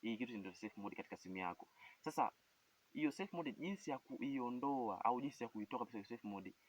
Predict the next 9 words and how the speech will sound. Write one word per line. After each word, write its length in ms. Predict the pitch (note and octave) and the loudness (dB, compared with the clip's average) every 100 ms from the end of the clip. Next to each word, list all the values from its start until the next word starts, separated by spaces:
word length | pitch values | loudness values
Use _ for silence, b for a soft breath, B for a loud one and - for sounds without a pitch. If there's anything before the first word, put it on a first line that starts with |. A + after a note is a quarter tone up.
| - | -8
inabidi 840 | A#2 A#2 A2 G#2+ C#3+ F3+ E3+ G3 G3 _ | -2 2 2 2 2 2 0 -2 -2 _
urestart 680 | A2 A2+ A2 - C#3+ C#3 B2+ | -4 -2 -2 -2 0 0 -2
simu. 400 | - - G#2+ F#2+ - - - | -10 -2 -2 -4 -12 -20 -2
Maana 200 | G#2 A2 | 4 4
yake 260 | B2 B2 B B B B - | 2 -4 B B B B -6
unazima 560 | A#2 G#2+ A2 D#3 F3+ | 0 0 2 2 0
simu, 260 | D3 F#3 E3 | 0 -2 0
una 120 | A2 | 2
restart 340 | G#2 - B3 | 0 0 -2